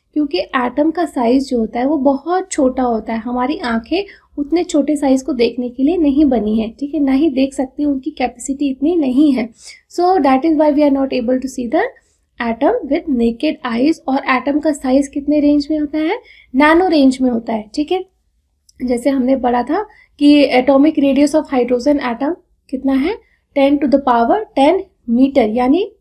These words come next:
वन नैनोमीटर या टेन नैनोमीटर, ठीक है, टेन नैनोमीटर। तो क्योंकि ये एंगस्ट्रॉम है, ten to the power ten meter is equal to one angstrom,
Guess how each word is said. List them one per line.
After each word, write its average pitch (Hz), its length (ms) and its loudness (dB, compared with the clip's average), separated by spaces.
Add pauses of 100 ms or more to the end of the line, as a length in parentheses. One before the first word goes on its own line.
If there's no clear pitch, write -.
(240)
वन 262 260 2
नैनोमीटर 247 720 0
या 262 280 0 (300)
टेन 302 240 4
नैनोमीटर, 247 800 0 (200)
ठीक 302 160 -6
है, 320 120 -2 (300)
टेन 302 160 6
नैनोमीटर। 220 640 0 (140)
तो 311 180 2 (180)
क्योंकि 269 260 -2
ये 311 160 4
एंगस्ट्रॉम 247 600 0
है, 285 160 -2
ten 269 200 2
to 277 100 0
the 285 140 -2
power 254 300 2 (120)
ten 302 200 0 (320)
meter 233 320 -2 (160)
is 269 140 -4
equal 247 260 -4
to 349 160 -2
one 262 260 0
angstrom, 262 500 -2